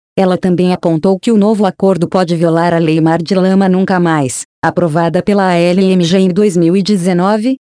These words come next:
que estabelece diretrizes para a segurança de barragens. Kelly Maffort, da Secretaria-Geral da Presidência, reforçou a necessidade de inclusão dos atingidos na repactuação, destacando que o governo federal já manifestou interesse em ouvi-los.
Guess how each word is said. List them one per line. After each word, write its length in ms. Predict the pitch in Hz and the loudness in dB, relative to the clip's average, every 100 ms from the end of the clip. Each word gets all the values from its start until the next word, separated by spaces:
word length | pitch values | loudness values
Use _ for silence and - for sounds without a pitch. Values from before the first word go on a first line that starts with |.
| _ | _
que 140 | - 170 | -2 -2
estabelece 640 | - 160 160 156 160 208 | 0 -2 0 0 0 -2
diretrizes 720 | 170 202 180 151 190 160 170 | 0 0 -2 0 0 0 -2
para 220 | - 175 | -2 -2
a 20 | 175 | -2
segurança 540 | 165 156 156 151 175 | 0 0 0 -2 -2
de 80 | 175 | -2
barragens. 720 | 170 165 170 139 131 117 - - _ _ - | -2 0 0 0 -2 -4 -8 -16 _ _ -6
Kelly 280 | 226 220 220 | -2 2 2
Maffort, 580 | 196 156 - 220 - 226 - - | 2 0 -2 -4 -2 -6 -6 -4
da 100 | 180 | -2
Secretaria-Geral 1080 | 175 196 185 196 240 175 185 175 185 156 156 | -2 -4 -2 -2 0 0 0 0 0 0 0
da 100 | 165 | 0
Presidência, 720 | 175 170 165 165 185 - 214 - _ | 0 0 0 0 0 -2 -6 -6 _
reforçou 540 | 190 175 190 - 185 170 | -2 0 -2 -2 0 0
a 40 | |
necessidade 760 | 160 147 185 165 156 180 165 165 | 0 -2 -4 -2 -2 0 -2 -2
de 140 | 175 | -2
inclusão 460 | 160 196 156 180 170 | 0 0 0 0 0
dos 160 | 175 | 0
atingidos 600 | 175 196 180 170 190 170 | -2 0 0 0 0 0
na 100 | 180 | 0
repactuação, 880 | 175 180 156 - 196 180 - 180 208 - - | 0 -2 -4 -2 -2 -2 -2 -2 -2 -4 -6
destacando 640 | 185 190 - 160 190 180 | -2 -2 -2 -2 0 0
que 100 | 175 | 0
o 40 | 208 | 0
governo 500 | 190 170 190 196 196 | 0 0 0 2 0
federal 480 | 202 175 156 165 165 | 0 -2 0 0 0
já 160 | 170 | 0
manifestou 600 | 170 175 - 135 - 170 | 0 0 0 -4 0 0
interesse 500 | 170 170 160 175 - | 0 0 0 0 0
em 100 | 196 | 0
ouvi-los. 640 | 202 220 160 139 120 120 | 2 0 0 0 0 -4